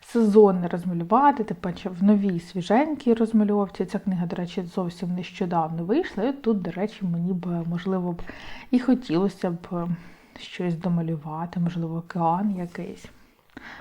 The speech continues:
Але воно так прикольно без фонів виглядає, що, може, і не варто псувати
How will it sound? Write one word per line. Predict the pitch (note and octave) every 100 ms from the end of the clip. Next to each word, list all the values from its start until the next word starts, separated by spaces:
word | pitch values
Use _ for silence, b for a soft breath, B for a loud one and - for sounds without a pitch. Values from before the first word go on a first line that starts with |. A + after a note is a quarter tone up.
| B
Але | F#3+ G3
воно | G3+ G#3
так | G#3+
прикольно | - G#3+ G#3+ G3 F#3+
без | F#3 F#3+
фонів | - G3+ A3 G#3+
виглядає, | F3 F#3 E3 F3 F3+ F#3+ F3+ F3
що, | - F3
може, | E3+ F3+ F3 F#3
і | - A3
не | G#3+
варто | E3+ E3+ - F3+
псувати | E3+ - F3 F3 B3+ B3+ A3